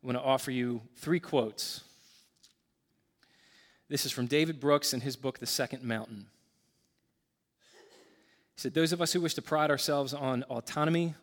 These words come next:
on the self-made life, on freedom of choice,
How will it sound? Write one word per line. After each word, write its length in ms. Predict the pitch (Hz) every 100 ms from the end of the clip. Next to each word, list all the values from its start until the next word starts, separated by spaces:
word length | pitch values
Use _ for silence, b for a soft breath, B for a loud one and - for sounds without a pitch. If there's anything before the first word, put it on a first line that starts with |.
| -
on 120 | 127
the 60 |
self-made 640 | 113 - 139 - 143 135 123
life, 480 | 127 151 151 - -
on 140 | 120
freedom 380 | - 147 143 131
of 100 | -
choice, 600 | - 151 175 - -